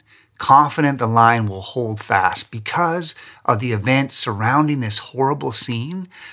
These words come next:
show me Jesus' motivation. They show me the essence of his heart. Think about it for a second. The scenes at the cross are loaded with flashes of tenderness, mercy, and compassion from Jesus, even in the midst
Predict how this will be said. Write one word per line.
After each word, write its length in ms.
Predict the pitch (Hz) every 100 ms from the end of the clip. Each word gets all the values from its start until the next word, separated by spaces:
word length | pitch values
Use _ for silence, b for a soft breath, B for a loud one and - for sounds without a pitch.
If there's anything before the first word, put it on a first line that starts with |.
| B
show 440 | - - 139 170
me 200 | 160 147
Jesus' 540 | 107 117 113 110 104 95
motivation. 680 | 98 104 95 95 95 -
They 140 | 95 104
show 400 | - - 151 165
me 140 | 175
the 180 | 131 127
essence 400 | 120 113 135 113
of 220 | 113 104
his 200 | 104 110
heart. 380 | - 101 95 - B B B B
Think 180 | 190 185
about 280 | 139 123 110
it 100 | -
for 140 | 107
a 60 | 101
second. 420 | - 87 - - _ _ b b b
The 80 | -
scenes 680 | 120 - 175 202 220 196 -
at 140 | - 120
the 80 | 117
cross 720 | - 147 139 104 - - - -
are 140 | 127
loaded 540 | 131 139 156 202 196
with 160 | 139 117
flashes 680 | - - 143 156 - 156 110
of 100 | -
tenderness, 760 | - 143 127 113 101 - - _ b -
mercy, 500 | 127 147 - 117 101
and 180 | 107 104
compassion 760 | 120 107 - 165 190 - 156
from 180 | 110 113
Jesus, 460 | 98 117 104 101 -
even 360 | 214 233 220 240
in 100 | 214
the 80 |
midst 520 | 180 131 127 127 -